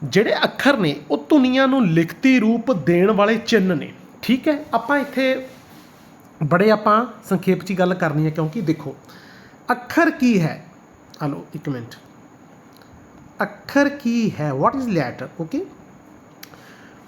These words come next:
ਹੁਣ ਕਹਿੰਦੇ ਵੀ ਪੁਰਾਣੇ ਜਿਹੜੇ ਹੈਗੇ ਸੀ ਨਾ, ਪੁਰਾਣੇ ਸਮਿਆਂ ਦੇ ਵਿੱਚ ਵਿਆਕਰਨ ਕਹਿੰਦੇ ਸੀ, ਉਹਨਾਂ ਨੇ ਇੱਕ ਨਾ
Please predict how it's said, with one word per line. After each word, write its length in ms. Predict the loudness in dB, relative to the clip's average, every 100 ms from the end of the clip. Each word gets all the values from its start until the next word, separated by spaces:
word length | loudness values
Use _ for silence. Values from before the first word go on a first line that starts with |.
| 0
ਹੁਣ 100 | 2
ਕਹਿੰਦੇ 220 | 2 2
ਵੀ 80 | 2
ਪੁਰਾਣੇ 640 | 2 0 2 2 2 0
ਜਿਹੜੇ 300 | 0 0 2
ਹੈਗੇ 260 | 2 0 -2
ਸੀ 160 | -2
ਨਾ, 120 | -2
ਪੁਰਾਣੇ 300 | 0 0 0
ਸਮਿਆਂ 280 | 0 -2 0
ਦੇ 100 | -2
ਵਿੱਚ 220 | -4 -4
ਵਿਆਕਰਨ 460 | 0 0 0 -4 -4
ਕਹਿੰਦੇ 220 | -2 -4
ਸੀ, 200 | -4 -8 -6
ਉਹਨਾਂ 180 | -4
ਨੇ 60 | -4
ਇੱਕ 100 | -4
ਨਾ 120 | -8